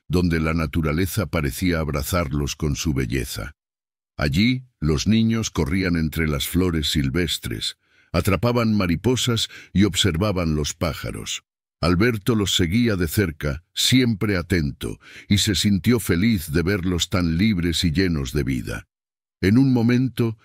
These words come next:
mientras los niños jugaban, se sentó en una roca a la orilla del río y dejó que el sonido del agua le trajera paz. Se dio cuenta de que, aunque su vida había tomado giros inesperados,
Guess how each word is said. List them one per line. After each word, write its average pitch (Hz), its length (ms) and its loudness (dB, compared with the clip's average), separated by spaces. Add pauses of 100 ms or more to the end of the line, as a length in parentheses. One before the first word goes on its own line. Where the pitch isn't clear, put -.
(180)
mientras 85 500 0
los 85 180 0
niños 95 440 2
jugaban, 90 640 0 (280)
se 98 180 2
sentó 110 460 2
en 117 120 4
una 117 220 4
roca 107 500 0
a 85 60 0
la 78 120 0
orilla 85 420 0
del 76 220 0
río 85 400 0 (340)
y 117 100 4
dejó 131 340 2
que 143 80 0
el 120 120 0
sonido 120 520 2
del 95 180 0
agua 92 380 -2 (240)
le 95 200 2
trajera 80 580 -2
paz. - 460 -6 (480)
Se 123 180 4
dio 135 180 4
cuenta 131 420 2
de 92 140 0
que, 80 320 -2 (160)
aunque 92 320 0
su 92 180 2
vida 107 380 0
había 113 300 2
tomado 92 420 0
giros 90 480 0
inesperados, 85 880 0